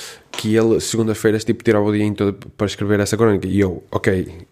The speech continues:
ok, já percebi como é que tu organizas. Tipo, tu és uma pessoa bué ocupada, mas não. Tu às segunda-feiras, e aposto que deve ser assim toda a gente. Tipo, eu acho que também o, o Ricardo Aruz Pereira, no programa que ele tem, apesar de não ver, ele deve fazer a mesma coisa, que é, hum, acho que quando ele se junta com os,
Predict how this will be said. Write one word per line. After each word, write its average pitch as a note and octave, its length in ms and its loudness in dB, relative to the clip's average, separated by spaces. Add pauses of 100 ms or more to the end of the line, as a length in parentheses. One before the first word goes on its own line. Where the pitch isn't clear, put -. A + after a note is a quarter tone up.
(100)
ok, - 180 -6
já F#2 100 -2
percebi G2+ 220 -2
como G#2+ 140 0
é G2+ 40 -2
que - 80 -12
tu A2 100 2
organizas. G#2+ 520 2
Tipo, F2 300 -8
tu G2+ 120 -2
és F#2+ 80 2
uma G2 120 0
pessoa G2+ 220 0
bué G2 200 0
ocupada, G#2+ 320 0
mas C3 160 0
não. A2 200 0 (640)
Tu G2+ 100 0
às G2 120 0
segunda-feiras, G#2 880 -2 (160)
e D#3 100 4
aposto A2+ 280 2
que A2 60 2
deve G#2+ 120 -2
ser A2 80 -2
assim G#2 180 -2
toda G2+ 220 0
a G2 60 4
gente. F2+ 300 -2
Tipo, D#2+ 180 -2
eu G2+ 120 4
acho A2 160 -4
que - 60 2
também G2+ 200 4
o, E2+ 80 2
o F#2 60 -4
Ricardo G2 300 -2
Aruz F#2+ 180 2
Pereira, F#2 280 -4
no F#2+ 100 -4
programa F#2+ 280 0
que F#2 80 -2
ele F2 100 -2
tem, F2+ 140 0
apesar F2+ 220 0
de F#2 80 2
não F2+ 180 0
ver, F2+ 280 0 (320)
ele - 80 -2
deve G#2 100 4
fazer G#2+ 200 2
a - 20 4
mesma F#2+ 180 4
coisa, F#2 240 0
que E2+ 180 -2
é, D#2+ 200 -2 (440)
hum, E2+ 180 -6 (420)
acho - 220 -8
que F#2 460 -2 (640)
quando A2 200 2
ele G#2 80 0
se - 80 -6
junta G#2+ 300 2
com G2 280 2
os, - 300 -4